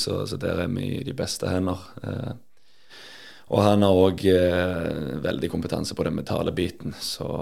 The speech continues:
absolutt, eh, noe av det bedre jeg har hatt i min karriere. Ehm, og etter de tredve minuttene i, eh, på økta da, så, så går vi som regel med,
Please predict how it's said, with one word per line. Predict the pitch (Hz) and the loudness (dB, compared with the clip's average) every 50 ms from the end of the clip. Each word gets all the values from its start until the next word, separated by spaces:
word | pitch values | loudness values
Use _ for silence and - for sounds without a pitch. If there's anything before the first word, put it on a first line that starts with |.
| 67 69 | -6 -8
absolutt, | - - - - - - - - - - - - - | -8 -8 -8 -8 -6 -6 -8 -8 -10 -14 -12 -8 -6
eh, | - - - - - | -6 -4 -4 -4 -6
noe | - - - - | -6 -6 -6 -8
av | - - | -6 -6
det | - - - - 67 - 71 73 - - - | -6 -6 -6 -6 -6 -6 -8 -10 -10 -12 -8
bedre | - - 73 - - - - - | -6 -6 -4 -4 -6 -6 -6 -6
jeg | - - | -6 -6
har | - 107 - | -6 -8 -8
hatt | - - - - - | -10 -12 -14 -10 -8
i | - | -6
min | - - - - | -6 -6 -6 -6
karriere. | - 85 82 78 76 - - - - - - - - - | -4 -4 -4 -4 -6 -6 -10 -12 -14 -16 -18 -20 -20 -14
Ehm, | - 90 87 82 82 82 85 80 - - - - - - - - - - - - - - - - - - - - | -8 -6 -6 -4 -4 -4 -6 -6 -8 -10 -16 -20 -20 -20 -20 -20 -18 -18 -18 -18 -18 -18 -20 -20 -20 -12 -2 0
og | 90 | 2
etter | 92 82 - 92 104 | 2 2 4 4 4
de | 104 | 6
tredve | - - 95 87 92 92 104 | 6 6 6 6 6 4 4
minuttene | 107 101 101 104 - - - 120 117 113 107 101 | 4 4 4 2 0 2 2 4 6 8 8 6
i, | 98 95 92 92 92 | 6 6 4 4 4
eh, | 92 90 90 90 87 90 87 87 | 4 2 2 2 2 0 0 0
på | - - 95 98 | 0 2 2 2
økta | 95 - - - 95 92 | 2 2 0 2 4 6
da, | 101 113 117 | 6 6 6
så, | - - 101 92 90 87 85 | 4 2 2 2 2 2 0
så | 87 85 - | -2 -4 -4
går | 85 85 | -4 -4
vi | 90 | -4
som | - 92 92 | -4 -4 -4
regel | 87 87 - - 90 85 | -4 -4 -4 -4 -4 -2
med, | 87 87 82 82 87 90 - - - - | -2 -2 -2 -4 -4 -4 -4 -6 -6 -8